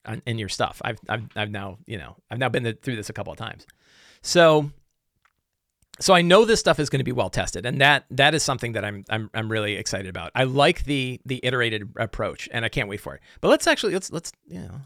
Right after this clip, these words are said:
why don't, why don't we, uh, take a look at it? So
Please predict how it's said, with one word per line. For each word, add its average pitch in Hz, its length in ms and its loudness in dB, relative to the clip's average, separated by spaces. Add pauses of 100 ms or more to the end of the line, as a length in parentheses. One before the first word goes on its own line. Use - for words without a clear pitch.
why 226 200 -20
don't, 143 140 -16
why 147 100 -10
don't - 140 -12
we, 127 220 -10 (380)
uh, 110 200 -12
take - 180 -16
a 147 60 -14
look - 120 -18
at - 120 -16
it? - 80 -20 (680)
So 165 460 6